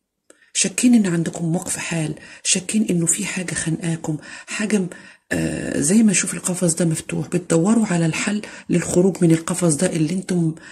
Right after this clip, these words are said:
حاسين نفسكم مسجونين فيه. حاسين بحاجة، حاسين بوجود حاجة، لأن غالبًا هنا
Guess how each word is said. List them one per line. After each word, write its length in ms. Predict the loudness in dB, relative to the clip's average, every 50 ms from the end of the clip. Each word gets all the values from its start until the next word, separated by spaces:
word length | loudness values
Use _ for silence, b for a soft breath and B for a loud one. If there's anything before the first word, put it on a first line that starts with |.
| B
حاسين 380 | B -2 2 4 4 4 4 2
نفسكم 580 | 0 0 0 -2 -2 -2 -4 -4 -4 -4 -6 -6 -6
مسجونين 480 | -2 0 2 4 4 4 4 4 2
فيه. 440 | 0 -2 -4 -6 -6 -6 -8 -14 _ _ _ _ _ _ _ _ _ _ _ _ _ _ _ _
حاسين 360 | -4 0 4 8 10 10 10
بحاجة، 320 | 10 8 4 -2 -2 -2 -4
حاسين 320 | -2 0 2 4 4 6
بوجود 300 | 6 6 4 4 4 2
حاجة، 360 | 0 -2 -4 -2 -4 -4 -8 -14 -20 _ _ _ _ _ _ _ _ _ _ _ -6
لأن 200 | -2 0 0 0
غالبًا 320 | 2 2 2 2 2 2
هنا 300 | 2 0 0 0 0 -2